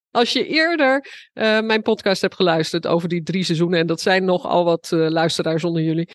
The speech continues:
ja, dan is je misschien opgevallen dat ik een aantal gesprekken heb opgenomen met mijn, eh, zus in Turkije, Astrid. Welkom, Astrid.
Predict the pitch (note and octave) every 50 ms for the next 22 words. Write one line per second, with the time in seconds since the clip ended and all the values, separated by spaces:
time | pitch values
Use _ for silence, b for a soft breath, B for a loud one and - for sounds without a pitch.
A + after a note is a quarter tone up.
0 | B _ - F#4 F4+ G3+ G#3+ C4+ C4 B3+ C4 - B3 A#3 - - A#3+ A3+ A3 -
1 | - B3 - - G3 G3 G3+ F#3 G3 F#3+ G3 G3+ G3 F#3+ - G3+ A3+ A3+ A#3 G3
2 | - F#3 - - F3+ F3 - F3+ E3 E3+ E3+ - - F3 D#3+ D#3 D3+ D#3+ E3+ D#3+
3 | E3 G3+ A#3+ B3+ - - - - G3 G3+ F#3+ F3+ F#3 F#3 E3+ - _ - E3+ E3
4 | D#3 D#3 D3 A3 C4+ D4+ - C4 B3+ B3 A#3 B3+ - A3+ F3+ E3 E3 E3+ F3+ F#3+
5 | A3+ - - F#3+ F3+ - - F3+ F#3+ B3 - A#3 G#3+ A#3 - - C4+ C4+ C#4 A#3+
6 | - - F#3+ F3+ G3+ C4+ -